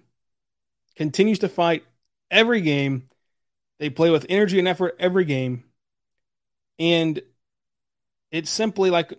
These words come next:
Olivier Sarr said after the game, a job interview for these players every single contest.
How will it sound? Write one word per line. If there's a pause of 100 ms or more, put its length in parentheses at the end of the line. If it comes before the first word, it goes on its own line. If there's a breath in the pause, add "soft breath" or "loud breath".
(140)
Olivier
Sarr
said
after
the
game,
a
job
interview
for
these
players
every
single
contest.